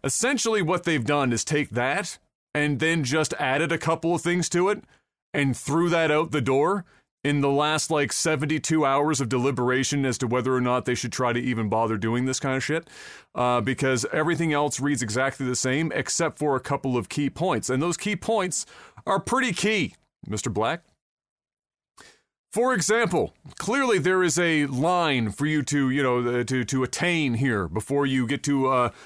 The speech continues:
be called a partner again and not just a monetized streamer. And so in order for that to happen, you need to have three hundred and fifty recurring subscribers or more for three months consecutively. Three consecutive months.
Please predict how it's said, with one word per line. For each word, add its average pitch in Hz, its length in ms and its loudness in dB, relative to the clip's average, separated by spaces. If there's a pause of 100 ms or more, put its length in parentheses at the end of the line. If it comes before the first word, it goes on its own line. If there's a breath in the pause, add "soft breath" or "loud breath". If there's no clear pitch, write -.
(140 loud breath)
be 165 100 2
called 185 280 2
a 165 40 0
partner 170 460 2
again 113 360 2
and 117 140 2
not 151 200 2
just 143 340 0
a 135 100 2
monetized 135 640 0
streamer. 151 380 0 (520 loud breath)
And 139 220 0
so 165 280 2
in 151 80 0
order 196 240 2
for 160 140 -2
that 180 220 0
to 156 100 0
happen, 143 380 0
you 135 80 0
need 151 160 0
to 135 80 0
have 120 460 -2
three 220 300 -2
hundred 190 320 2
and 131 120 0
fifty 175 380 0
recurring 107 760 0 (480 soft breath)
subscribers 127 880 0 (580)
or 208 200 4
more 143 480 2
for 143 200 -2
three 175 280 0
months 165 380 0
consecutively. 120 760 0 (440)
Three 151 160 -2
consecutive 131 460 -2
months. 95 260 -4